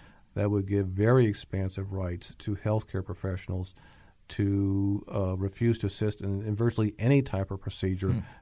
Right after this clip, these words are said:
Speaker 1: to which they have any type of objection. Uh, and this extends not just to doctors and nurses, but to healthcare aides, for example.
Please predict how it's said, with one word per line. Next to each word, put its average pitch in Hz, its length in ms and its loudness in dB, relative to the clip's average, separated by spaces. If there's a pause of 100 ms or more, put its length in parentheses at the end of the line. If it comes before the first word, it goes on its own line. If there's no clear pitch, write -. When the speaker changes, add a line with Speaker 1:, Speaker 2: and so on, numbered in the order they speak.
Speaker 1:
to 117 100 0
which 107 200 0
they 101 120 0
have 104 320 2 (200)
any 120 260 4
type 101 400 -4
of 104 180 -4
objection. 107 580 -2 (540)
Uh, 98 460 -2
and 104 140 -2
this 104 180 0
extends 101 320 -2
not 101 160 0
just 98 200 -4
to 95 240 -4 (280)
doctors 104 560 0
and 92 100 -2
nurses, 101 480 -2
but 98 260 -6
to 98 840 -2
healthcare 107 840 0
aides, 110 440 -2
for - 120 -6
example. 104 500 -2